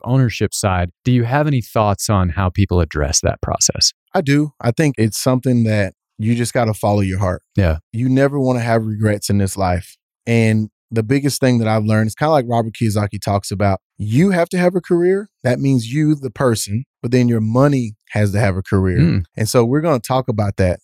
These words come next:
Speaker 2: Like, what is the career that I have? And then what is my money's career?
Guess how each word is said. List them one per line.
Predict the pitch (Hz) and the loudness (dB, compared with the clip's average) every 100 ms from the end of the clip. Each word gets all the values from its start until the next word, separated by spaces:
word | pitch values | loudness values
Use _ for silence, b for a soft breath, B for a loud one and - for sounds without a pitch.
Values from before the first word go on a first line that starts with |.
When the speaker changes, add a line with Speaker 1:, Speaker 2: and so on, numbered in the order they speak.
| _ | _
Speaker 2:
Like, | 110 101 - _ | -2 -2 -4 _
what | 113 147 | 0 0
is | 185 | 0
the | 160 139 | -4 -4
career | 139 127 127 | 0 2 2
that | 110 | -2
I | 98 113 110 | -2 0 0
have? | 104 98 85 85 - - | -2 -4 -6 -8 -10 -2
And | 120 | 2
then | 131 113 | 2 0
what | 110 135 | 0 2
is | 156 135 | 2 -2
my | 135 | -2
money's | 135 139 185 135 | 2 2 2 -2
career? | - 107 101 90 | -2 0 2 0